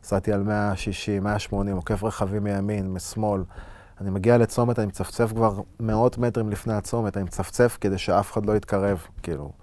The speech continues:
אני בטוח שאח שלי חוטף התקף לב עוד שנייה, ואני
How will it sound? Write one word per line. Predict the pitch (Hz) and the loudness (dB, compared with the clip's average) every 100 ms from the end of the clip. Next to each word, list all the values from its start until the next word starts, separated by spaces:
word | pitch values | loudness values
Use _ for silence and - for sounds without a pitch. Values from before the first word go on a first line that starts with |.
| - - - - - - - - - - | -20 -18 -18 -20 -20 -20 -20 -20 -20 -6
אני | 90 | -2
בטוח | 95 - 104 - | 2 4 2 2
שאח | 104 101 | 2 0
שלי | - 113 104 101 95 | 2 0 2 0 -2
חוטף | - - 101 - | -6 -6 -4 -2
התקף | - 104 - | 0 0 2
לב | 110 - | 0 0
עוד | 92 | -6
שנייה, | - 82 85 | -6 -6 -6
ואני | 85 85 87 87 87 85 | -6 -6 -4 -6 -6 -6